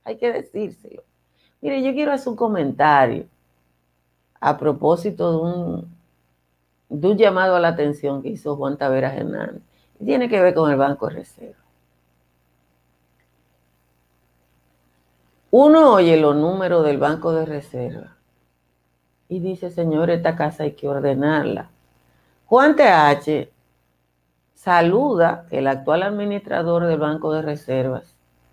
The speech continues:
haya donado su bono navideño de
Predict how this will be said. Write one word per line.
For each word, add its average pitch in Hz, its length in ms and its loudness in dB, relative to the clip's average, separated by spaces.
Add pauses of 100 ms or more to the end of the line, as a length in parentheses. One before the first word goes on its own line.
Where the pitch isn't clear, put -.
(400)
haya 175 360 6
donado 170 600 2
su 151 240 -6
bono 180 460 0
navideño 151 880 0 (220)
de - 100 -16